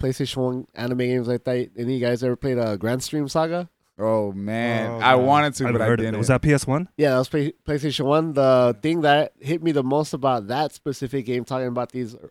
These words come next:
Speaker 1: uh, early PlayStation One games, is they had, we had the demo, obviously, 'cause we know we're de-, hashtag demo kids. And,
Speaker 4: <laughs>
Speaker 1: uh, in the demo, when you get to the end of it, there's a shower scene with the blue-haired girl, like,
Speaker 2: Is
Speaker 1: the
Speaker 2: it
Speaker 1: main
Speaker 2: anime shower? Or
Speaker 1: Yeah,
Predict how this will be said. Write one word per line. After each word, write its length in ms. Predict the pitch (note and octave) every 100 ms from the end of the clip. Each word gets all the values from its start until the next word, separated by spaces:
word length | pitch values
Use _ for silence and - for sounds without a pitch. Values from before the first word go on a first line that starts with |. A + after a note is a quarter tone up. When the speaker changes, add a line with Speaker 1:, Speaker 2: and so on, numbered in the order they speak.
| _
Speaker 1:
uh, 140 | A2+ A2+
early 280 | - B2 A#2+
PlayStation 440 | - B2+ D3 B2+
One 160 | B2+ B2+ C#3
games, 320 | C#3+ C#3+ B2+
is 180 | A#2 A2+
they 140 | B2
had, 180 | B2+ C3
we 140 | A#2
had 180 | D3 B2
the 80 | A2
demo, 480 | A#2 C3 A#2 G2+ -
obviously, 400 | A2+ A2+ G#2+ A#2
'cause 160 | - G2+
we 80 |
know 160 | G#2 G2+
we're 120 | G#2
de-, 160 | F#2+ A2+ _
hashtag 400 | B2 A#2+ - A#2
demo 280 | G2+ A#2 A#2+
kids. 360 | A#2 C3 C3 - _ _ _ _
And, 360 | A#2+ B2 B2 A#2+
Speaker 4:
<laughs> 0 |
Speaker 1:
uh, 340 | B2 A#2 A2 - _ _ -
in 140 | D3
the 80 | D#3
demo, 400 | C3+ E3+ E3+ D#3
when 120 | D3 C#3
you 40 |
get 160 | C#3+ -
to 80 | C#3
the 160 | -
end 220 | D#3 F#3
of 160 | E3 C3
it, 180 | C3 - _
there's 220 | - C#3 B2+
a 60 |
shower 420 | A2+ D#3 F3 D#3+
scene 400 | C3 C#3 B2 B2 - -
with 240 | B2 -
the 440 | C#3 A#2+ A2+ A2+ A2
blue-haired 420 | C3 D3+ D3 C3+
girl, 220 | B2 C3+ C3
like, 140 | A#2+
Speaker 2:
Is 60 | A#2+
Speaker 1:
the 80 |
Speaker 2:
it 60 | A2+
Speaker 1:
main 120 | C3+ C3+
Speaker 2:
anime 220 | D#3 E3 E3
shower? 420 | - C#3 D#3+ D#3
Or 40 |
Speaker 1:
Yeah, 140 | D#3+